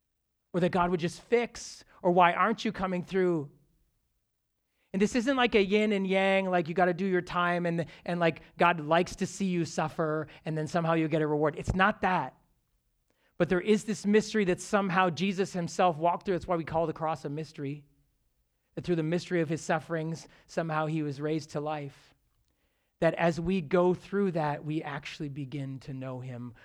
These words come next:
more. And that may be that God is answering a prayer that you have prayed for a long time through a situation that you just wish would go away. But here's the greatest reason, actually, to remember that there is a cross. At the end of one of the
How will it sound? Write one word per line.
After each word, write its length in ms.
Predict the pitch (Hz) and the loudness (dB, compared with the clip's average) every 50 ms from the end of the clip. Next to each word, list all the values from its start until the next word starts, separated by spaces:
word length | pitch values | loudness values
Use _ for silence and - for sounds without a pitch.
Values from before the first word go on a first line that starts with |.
| - _ - | -20 _ -10
more. 220 | 143 131 120 123 | -8 -6 -6 -6
And 120 | 127 123 127 | -6 -6 -6
that 200 | 131 135 - 139 | -6 -6 -6 -6
may 340 | 127 135 143 151 160 170 170 | -6 -4 -2 -2 -2 -2 -2
be 200 | 139 160 156 139 | -2 -2 -4 -4
that 180 | 139 139 131 | -4 -6 -6
God 200 | 151 147 139 135 | -6 -6 -4 -4
is 140 | 131 120 117 - | -6 -8 -10 -12
answering 420 | 147 131 135 - - - 127 123 123 | -12 -12 -12 -12 -12 -12 -10 -10 -10
a 60 | 117 | -12
prayer 340 | - - - 143 127 127 123 | -14 -12 -10 -8 -8 -8 -10
that 220 | 113 117 - - | -12 -14 -16 -16
you 80 | 147 139 | -16 -16
have 160 | 120 127 - | -18 -18 -16
prayed 320 | - - 131 131 127 110 | -14 -14 -12 -12 -14 -16
for 120 | - - 127 | -14 -14 -12
a 40 | 117 | -12
long 300 | 120 123 131 135 131 123 | -12 -14 -14 -14 -14 -14
time 340 | - 135 135 135 131 127 - - - - _ | -14 -14 -14 -14 -14 -16 -18 -20 -20 -20 _
through 140 | - - 131 | -12 -10 -10
a 40 | 120 | -10
situation 600 | 110 - 135 113 - - 139 131 113 - - 131 | -10 -10 -14 -14 -12 -12 -12 -12 -12 -12 -14 -14
that 100 | 123 147 | -14 -12
you 160 | 151 131 123 | -12 -12 -14
just 220 | 113 131 - - 139 | -14 -16 -18 -20 -20
wish 180 | 131 - - | -20 -20 -20
would 140 | - 131 113 | -20 -20 -20
go 100 | - 127 | -20 -20
away. 300 | 120 123 123 127 135 139 _ _ _ _ _ _ _ _ _ _ _ _ _ _ _ _ _ _ _ _ _ _ _ _ _ _ _ _ _ _ _ _ _ _ _ _ _ _ _ _ _ _ _ _ _ _ _ _ _ _ _ - - - - - | -20 -20 -20 -20 _ _ _ _ _ _ _ _ _ _ _ _ _ _ _ _ _ _ _ _ _ _ _ _ _ _ _ _ _ _ _ _ _ _ _ _ _ _ _ _ _ _ _ _ _ _ _ _ _ _ _ _ _ -20 -20 -20 -12 -6
But 80 | - 170 | -2 2
here's 160 | 165 190 196 | 2 2 2
the 80 | 147 190 | 2 0
greatest 480 | 151 180 180 180 180 185 175 - - | 2 4 4 6 4 4 2 -2 -4
reason, 320 | 165 165 170 143 156 139 135 | -2 -2 -2 -2 -2 -4 -4
actually, 400 | 151 135 143 143 - - 156 131 | -4 -6 -6 -6 -8 -8 -10 -10
to 120 | - - 147 | -8 -8 -8
remember 500 | 139 139 156 151 139 131 131 123 120 - _ - - _ - | -8 -8 -6 -6 -6 -4 -4 -6 -8 -12 _ -20 -20 _ -12
that 100 | 151 135 | -8 -4
there 160 | - 139 131 | -4 -2 -2
is 100 | 131 117 | -4 -6
a 40 | 127 | -10
cross. 540 | - - - 139 139 131 117 - - - _ _ _ _ _ _ _ _ - _ _ - | -10 -8 -8 -8 -8 -10 -12 -14 -18 -20 _ _ _ _ _ _ _ _ -20 _ _ -14
At 80 | 113 | -10
the 140 | 143 165 - | -6 -2 2
end 240 | 165 160 175 170 160 | 2 2 2 2 0
of 120 | 151 135 | -2 -2
one 140 | 143 156 151 | -2 -2 -2
of 80 | 151 147 | -2 -2
the 180 | 143 139 127 | -4 -4 -4